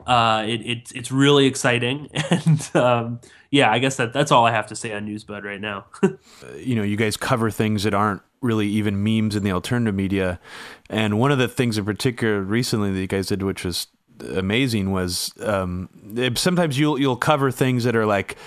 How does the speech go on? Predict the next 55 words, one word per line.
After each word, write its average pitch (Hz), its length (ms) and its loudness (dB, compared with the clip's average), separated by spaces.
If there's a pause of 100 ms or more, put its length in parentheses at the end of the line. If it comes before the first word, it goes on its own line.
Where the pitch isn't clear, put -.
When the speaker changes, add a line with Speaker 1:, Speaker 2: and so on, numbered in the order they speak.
(180)
Speaker 2:
the 110 100 2
tip - 380 0
of 147 160 0
the 120 140 2
iceberg 107 640 0
of 92 200 0
it 98 200 -2 (180)
gets 120 280 0
into 117 240 -2
the 110 100 0
mainstream 110 420 0
media, 104 320 2
or 101 160 2
it's 101 120 -4
like 113 120 -2
a 107 60 0
blip 117 400 -2
in 107 60 0
the 104 100 0
alternative 98 420 -2
media, 98 260 0
like 98 140 0
the 107 80 0
Jeffrey 104 500 0
Epstein 92 500 -2
thing. 82 440 -8
Speaker 1:
Mm, 202 340 4
Speaker 2:
Um, 147 220 4
Speaker 1:
mm-hmm. 190 220 0
Speaker 2:
Gawker 135 460 2
ran 143 300 2
that. 104 300 2
That's 131 220 0
actually 135 300 0
how 123 200 4
I 117 140 4
even 107 240 0
heard 120 220 0
about 104 220 0
it, 87 60 -2
was 90 160 -6
Gawker. 98 600 0
And 101 100 -2
I 104 60 0
was 95 100 -4
kinda 110 160 -2
like, 98 140 -4
"Wow, 135 180 4
this 120 160 -2
is 110 140 -2
weird 120 340 2
that 110 120 0
no 110 200 2
one 120 180 2
else 113 440 0